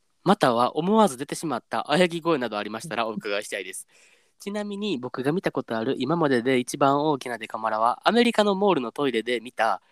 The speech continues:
六百ミリリットルのペットボトルサイズです。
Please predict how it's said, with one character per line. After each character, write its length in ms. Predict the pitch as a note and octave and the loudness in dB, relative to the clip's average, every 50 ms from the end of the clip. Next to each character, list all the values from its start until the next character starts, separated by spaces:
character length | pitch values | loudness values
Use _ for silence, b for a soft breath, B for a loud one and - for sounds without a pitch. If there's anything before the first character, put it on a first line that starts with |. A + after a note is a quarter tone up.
| _ _ _ _ | _ _ _ _
六 160 | C3 E3 E3 - _ | -2 -2 -2 2 _
百 240 | E3+ F3+ - - F#3 | 0 2 2 2 2
ミ 140 | G#3 A#3 | 2 4
リ 280 | G#3 G#3 F#3 F3 F3 - _ _ _ _ _ _ _ | 4 4 4 4 2 0 _ _ _ _ _ _ _
リ 100 | F#3 G#3 | -8 -8
ッ 20 | - _ | -8 _
ト 100 | - C#3 | 0 0
ル 220 | A#2+ A#2 A2 A2 G#2+ | 0 0 -2 -4 -2
の 220 | A#2 C3 C3 - - _ _ _ _ _ _ _ _ _ _ _ _ _ _ _ _ - | 0 0 0 0 -2 _ _ _ _ _ _ _ _ _ _ _ _ _ _ _ _ -8
ペ 80 | F3 | -8
ッ 40 | - _ | -4 _
ト 60 | - | -2
ボ 100 | D#3+ D#3+ | -2 0
ト 100 | D#3 E3 | 2 2
ル 100 | D#3 D3+ | 2 2
サ 140 | - - D3 | 4 4 4
イ 80 | A#2+ G#2+ | 4 4
ズ 60 | G2+ | 2
で 100 | F#2+ F#2 | -4 -6
す。 140 | - G3 | -8 -12